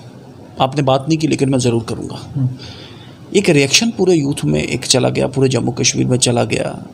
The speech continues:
Speaker 1: और हमने भी कहा, we are the only political party जिसने इस domicile law का welcome नहीं, officially हमने welcome इसका नहीं किया।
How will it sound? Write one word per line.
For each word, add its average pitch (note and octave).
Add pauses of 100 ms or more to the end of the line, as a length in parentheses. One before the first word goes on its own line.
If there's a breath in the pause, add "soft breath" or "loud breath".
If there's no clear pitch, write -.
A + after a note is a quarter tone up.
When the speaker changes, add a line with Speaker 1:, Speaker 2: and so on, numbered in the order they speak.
Speaker 1:
और B2+
हमने C#3
भी F3+
कहा, C3+ (840 loud breath)
we C3+
are D3+
the D3+
only F3
political C3
party B2+ (640)
जिसने C#3+
इस D3
domicile C3+
law A#2+
का C3+
welcome B2+
नहीं, B2
officially D3
हमने C3
welcome A#2+
इसका -
नहीं A#2
किया। -